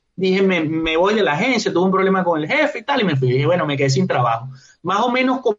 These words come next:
en la semana siguiente de haberme quedado sin trabajo, eh, la direc-, una que fue mi profesora, Nelly de García,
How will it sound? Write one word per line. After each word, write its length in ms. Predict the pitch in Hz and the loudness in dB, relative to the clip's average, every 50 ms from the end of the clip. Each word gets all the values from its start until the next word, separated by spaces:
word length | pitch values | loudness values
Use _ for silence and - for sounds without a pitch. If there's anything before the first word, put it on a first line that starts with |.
| 196 185 | 0 0
en 80 | 180 | 0
la 120 | 185 180 170 | 0 0 -2
semana 520 | - - 190 175 185 214 240 262 262 254 | -2 -2 -2 0 0 2 2 2 0 0
siguiente 440 | - - 208 190 202 220 233 226 - | -2 -4 -4 -4 -4 -4 -2 -2 0
de 60 | 214 | 2
haberme 280 | 214 202 214 214 240 233 | 2 2 2 0 -2 -2
quedado 240 | - 202 196 202 220 | 0 0 2 2 0
sin 240 | 220 - 226 220 220 | -2 -2 -2 -2 -2
trabajo, 640 | - 220 220 220 220 214 208 208 190 208 214 208 - _ _ - _ _ _ _ _ _ _ | 0 -2 0 0 0 0 0 0 0 0 -2 -2 -6 _ _ -20 _ _ _ _ _ _ _
eh, 460 | 175 175 175 175 170 170 170 165 165 165 | -2 0 2 2 2 2 2 0 0 0
la 220 | 170 170 175 175 170 | 2 2 2 2 2
direc-, 360 | 175 175 170 165 160 - - _ - - | 0 0 0 -2 -4 -6 -12 _ -10 -4
una 280 | 190 180 202 226 233 233 | -2 0 0 0 0 0
que 100 | 202 - | 0 0
fue 120 | - 196 | 2 2
mi 120 | 196 220 226 | 0 0 0
profesora, 600 | 214 208 202 196 214 208 - - - 196 185 175 | 0 -2 0 0 0 -2 -2 -2 -2 -2 -2 -2
Nelly 260 | 165 170 175 180 185 | 0 0 0 2 4
de 160 | 202 202 196 190 | 4 4 4 4
García, 640 | 196 190 180 - - 220 208 190 185 190 190 - | 2 2 0 -2 -2 0 2 2 2 0 -2 -4